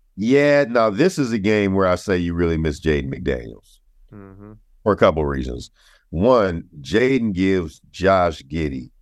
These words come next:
Speaker 1: fits. There's probably nobody more giddy <laughs> that Jaden McDaniels is not playing than Josh Giddey. He gives J-, he gives him nightmares. Um, we know what Nickeil Alexander-Walker was able to do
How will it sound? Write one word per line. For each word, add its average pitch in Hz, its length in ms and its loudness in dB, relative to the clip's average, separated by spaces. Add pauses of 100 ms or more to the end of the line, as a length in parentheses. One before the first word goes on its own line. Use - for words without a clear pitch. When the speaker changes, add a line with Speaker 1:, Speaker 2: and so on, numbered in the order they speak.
(580)
Speaker 1:
fits. - 500 -4 (560)
There's 95 260 2
probably 113 460 2
nobody 117 540 2
more 113 280 -2
giddy 90 520 -2 (260)
<laughs> - 0 - (400)
that 160 540 -6 (380)
Jaden 127 580 2
McDaniels 123 600 0
is 107 120 -2
not 120 280 0
playing 92 540 -2 (320)
than 101 200 0
Josh 92 440 2
Giddey. 80 340 0
He 131 400 0
gives 98 440 0
J-, 98 260 0
he 131 160 0
gives 104 320 0
him 90 280 -2 (100)
nightmares. 73 800 -2 (460)
Um, 85 640 0
we 101 220 0
know 117 320 2
what 113 300 -2
Nickeil 110 400 0
Alexander-Walker 101 920 0
was 92 180 -2
able 90 260 0
to 85 100 -6
do 104 520 0